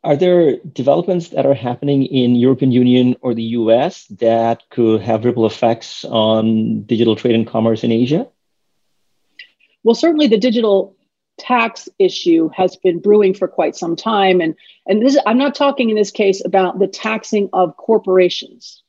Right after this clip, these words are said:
Speaker 2: So where does a company pay its taxes? I'm talking about the, the services taxes attached to this,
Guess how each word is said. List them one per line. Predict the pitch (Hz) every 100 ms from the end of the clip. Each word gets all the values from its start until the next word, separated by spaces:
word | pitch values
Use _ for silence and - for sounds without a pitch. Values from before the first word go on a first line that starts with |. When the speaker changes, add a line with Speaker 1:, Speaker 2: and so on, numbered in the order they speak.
| -
Speaker 2:
So | 185 175
where | 165 190 202 214
does | 202 185
a | 185
company | - 180 185 180
pay | - 170 160
its | -
taxes? | - 202 190 - 147 - - _
I'm | 185
talking | 196 233 233 226
about | 185 185 180
the, | 190 175 170 - -
the | 180
services | - 240 226 233 208 190
taxes | - 190 185 - 175 -
attached | - 185 175 - - -
to | 180 165
this, | 160